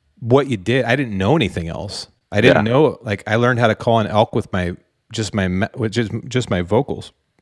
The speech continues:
Speaker 2: Okay.
Speaker 1: I was, like, ten years old. I was calling in bulls for my dad with, with a voice
Speaker 2: <laughs>
Speaker 1: bugle.
Speaker 2: That's amazing.
Speaker 1: Um, so you just grow up around it, and it's second, uh,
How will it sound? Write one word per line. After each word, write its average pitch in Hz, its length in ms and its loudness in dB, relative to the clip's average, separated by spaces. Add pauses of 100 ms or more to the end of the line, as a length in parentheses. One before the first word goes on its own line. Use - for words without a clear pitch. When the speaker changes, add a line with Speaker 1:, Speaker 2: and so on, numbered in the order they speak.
Speaker 2:
Okay. 90 280 0
Speaker 1:
I 95 40 2
was, 98 120 -2
like, 95 200 -2 (180)
ten 113 220 -2
years 110 200 0
old. - 300 -2 (160)
I 101 100 0
was 98 100 2
calling 104 300 -2
in 95 140 -4
bulls 104 240 0
for - 100 -12
my 87 120 -2
dad 95 260 0
with, - 300 -8
with 92 160 -4
a 90 80 -2
voice 92 420 -2
Speaker 2:
<laughs> - 80 -20
Speaker 1:
bugle. 80 380 -6 (380)
Speaker 2:
That's 95 180 -12
amazing. 87 440 -2 (160)
Speaker 1:
Um, 95 440 0
so - 180 -4
you 135 40 2
just 139 160 -4
grow 135 200 6
up 127 160 6
around 101 360 0
it, 101 160 -2
and 98 100 -6
it's 95 120 -6
second, 104 420 -2 (420)
uh, 110 80 -8